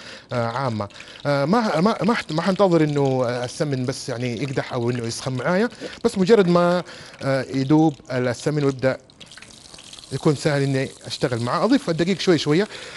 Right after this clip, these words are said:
اشوف الكميه الكافيه بحيث انه يكون، آه، الدقيق يقدر، يقدر يتحمر داخل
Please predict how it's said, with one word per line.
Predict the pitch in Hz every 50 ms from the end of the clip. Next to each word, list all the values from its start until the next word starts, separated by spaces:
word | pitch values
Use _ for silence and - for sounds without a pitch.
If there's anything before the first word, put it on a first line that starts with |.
| -
اشوف | - - - - 202 175
الكميه | - - 175 151 156 170 175 165
الكافيه | 143 127 - - 170 170 156 - 170 170 165 190 196 - - - - - - - - -
بحيث | - - 185 - 190
انه | 175 165 147
يكون، | 139 - 160 160 165 160 131 - -
آه، | 139 131 127 127 123 120 120 120 110 - - - -
الدقيق | 135 127 120 156 185 170 160
يقدر، | 156 160 151 -
يقدر | 156 170 139 131
يتحمر | 123 - - - 147 143 143 143 143 - - - -
داخل | 131 120 - - 135 131